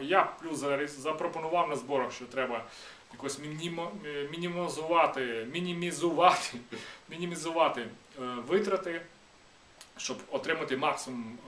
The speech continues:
грошей на рахунок, щоб цими грошима якось, якось розпоряджатися. За такі от слова мене обрали головою.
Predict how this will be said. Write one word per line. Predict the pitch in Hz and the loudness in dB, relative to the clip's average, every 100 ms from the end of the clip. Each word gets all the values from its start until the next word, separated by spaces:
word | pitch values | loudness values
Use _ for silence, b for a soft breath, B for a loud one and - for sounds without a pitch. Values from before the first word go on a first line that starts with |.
| 117 | -6
грошей | 135 127 123 | -4 -4 -2
на | 135 | -2
рахунок, | - 233 220 - | -2 0 0 -2
щоб | 113 - | -6 -12
цими | - 165 147 127 | -12 -10 -8 -8
грошима | 110 143 170 123 110 | -8 -6 -6 -8 -10
якось, | 123 117 - 131 - | -12 -12 -14 -16 -16
якось | 131 143 143 | -10 -8 -6
розпоряджатися. | 127 127 123 113 104 101 - - B B B B B B - | -6 -8 -8 -6 -6 -8 -12 -18 B B B B B B -8
За | 160 | -6
такі | 160 233 | -4 4
от | 208 | 4
слова | - 185 175 | 6 6 6
мене | 170 151 190 | 4 2 2
обрали | 127 131 135 | 2 0 0
головою. | 135 170 185 262 233 170 131 | -2 0 4 6 6 4 0